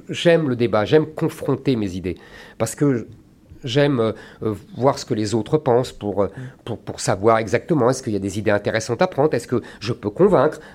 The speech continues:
derrière lui les gens qui sont là. D'ailleurs, je note que, euh, ni Madame Le Pen, ni Madame Pécresse n'acceptent de débattre avec moi.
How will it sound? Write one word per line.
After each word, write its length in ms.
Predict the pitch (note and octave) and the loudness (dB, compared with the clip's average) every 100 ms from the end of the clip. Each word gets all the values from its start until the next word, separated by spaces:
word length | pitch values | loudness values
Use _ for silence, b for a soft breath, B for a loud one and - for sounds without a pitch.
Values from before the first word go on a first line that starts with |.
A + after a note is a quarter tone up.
| - | -14
derrière 400 | F#2+ G#2 A2 G2 | -2 2 2 0
lui 260 | G#2+ B2+ A2 | -2 -2 0
les 100 | G#2+ | 0
gens 140 | A2+ | -2
qui 140 | - | -2
sont 100 | - | 2
là. 140 | G#3 D3 | 2 4
D'ailleurs, 160 | A2 | 2
je 100 | F2+ | 2
note 340 | A2 D3 F3+ - B B B | 2 2 0 -6 B B B
que, 100 | - | 0
euh, 400 | B2+ B2 A2 G#2 | 2 2 2 0
ni 160 | G2 A#2+ | 2 2
Madame 300 | A#2+ G#2+ G#2+ | 2 2 0
Le 80 | G#2 | 0
Pen, 280 | C#3 C3+ A2 | 2 2 2
ni 120 | A2 | 2
Madame 260 | G2+ F#2+ | 2 0
Pécresse 460 | F2+ G#2 D#3 D3+ - B B - | -2 0 2 0 -4 B B -4
n'acceptent 460 | G#2 - D3+ - | -4 0 -2 0
de 40 | G#2 | -4
débattre 380 | G#2 A2+ A2+ | 0 0 0
avec 160 | B2 D#3 | -2 2
moi. 240 | E3+ D3+ | 2 2